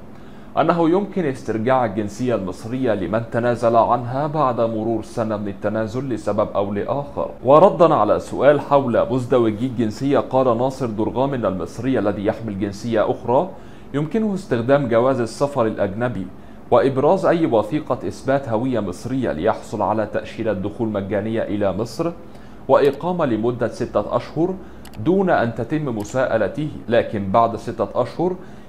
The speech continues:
يحق للدولة استيقافه ومعرفة موقفه من التجنيد.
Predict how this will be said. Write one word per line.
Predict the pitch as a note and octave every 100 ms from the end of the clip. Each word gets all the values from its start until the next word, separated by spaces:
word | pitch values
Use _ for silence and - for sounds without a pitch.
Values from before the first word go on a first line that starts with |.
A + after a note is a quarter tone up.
| -
يحق | - D3 D#3 E3
للدولة | D3+ C3 D3 D3
استيقافه | C#3 - A2+ - D3 C#3+ D3 A#2+
ومعرفة | A2+ A2 C3 C3 A#2
موقفه | G#2 G2 C3+ C3
من | G#2+
التجنيد. | G2 G2+ G2 G2 G#2+